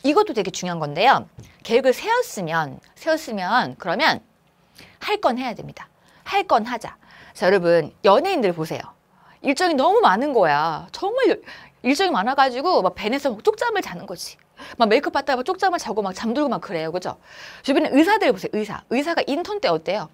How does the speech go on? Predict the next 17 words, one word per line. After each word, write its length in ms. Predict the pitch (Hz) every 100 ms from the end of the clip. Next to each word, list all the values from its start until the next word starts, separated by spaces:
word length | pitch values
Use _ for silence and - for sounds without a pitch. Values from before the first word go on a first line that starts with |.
| _ -
인턴 300 | 254 359 339
시기는요. 640 | 320 240 233 240 262 151 - - -
이제 260 | 233 247 330
막 120 | 262
의사가 280 | 208 302 254
되려고 520 | - 185 285 269 233
준비하는 500 | - 240 294 392 254
시기거든요. 640 | 208 226 180 151 151 214 -
인턴이. 500 | 175 202 160 190 - - -
근데 140 | -
그 100 | 226
시기에는 600 | 240 330 277 254 320 165 - -
막 160 | -
하루에 140 | 339 330
한 220 | 440 539
시간 260 | 539 427
잤다가 400 | 214 - 151 165